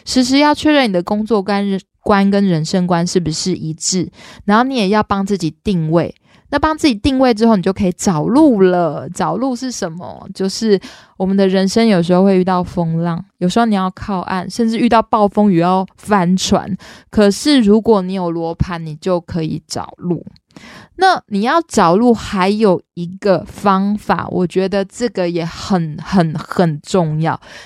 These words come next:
叫做好时光日志。它是你的线索。好时光日志是什么呢？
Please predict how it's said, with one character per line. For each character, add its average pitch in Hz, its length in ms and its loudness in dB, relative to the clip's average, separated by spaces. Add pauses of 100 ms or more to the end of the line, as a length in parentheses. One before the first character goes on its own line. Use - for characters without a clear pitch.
(160)
叫 226 220 2
做 196 300 0
好 170 400 -2
时 170 440 -4
光 196 400 2
日 196 220 -4
志。 160 460 -8 (280)
它 226 260 0
是 233 220 -2
你 180 160 2
的 160 160 0
线 190 500 0
索。 58 680 -12 (300)
好 240 120 0
时 269 160 0
光 311 180 2
日 339 140 2
志 311 160 0
是 302 140 0
什 208 200 0
么 165 120 -2
呢？ 175 260 0